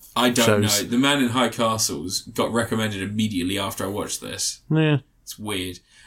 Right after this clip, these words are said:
Speaker 1: Uh, but Hunters, I, it's really good. And Logan Lerman's really good in it. He's, um, he was, he was, um, Percy Jackson in those old Percy
Speaker 2: Oh, the
Speaker 1: Jackson
Speaker 2: Lightning
Speaker 1: films.
Speaker 2: Thief.
Speaker 1: Yeah.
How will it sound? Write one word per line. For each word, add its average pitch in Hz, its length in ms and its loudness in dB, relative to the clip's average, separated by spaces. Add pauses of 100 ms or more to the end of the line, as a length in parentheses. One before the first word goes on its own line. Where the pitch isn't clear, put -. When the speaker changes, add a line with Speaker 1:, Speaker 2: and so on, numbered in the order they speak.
Speaker 1:
Uh, 131 200 4
but 156 200 2
Hunters, 180 380 2
I, 208 220 0
it's 160 220 -2
really 202 380 4
good. 220 340 2
And 202 180 0
Logan 247 280 6
Lerman's 180 520 0
really 160 360 0
good 151 240 -4
in 160 200 -2
it. - 240 -6
He's, 180 400 0
um, 165 260 0
he 170 140 0
was, 220 340 0
he 160 220 -2
was, 180 400 -2
um, 147 460 -4 (100)
Percy 160 280 0
Jackson - 560 -4 (100)
in 113 100 0
those 127 160 2
old 127 140 0
Percy 131 260 -2
Speaker 2:
Oh, 165 40 6
the 160 80 8
Speaker 1:
Jackson 170 140 8
Speaker 2:
Lightning 170 280 2
Speaker 1:
films. 117 60 -2
Speaker 2:
Thief. 107 300 2
Speaker 1:
Yeah. 208 340 0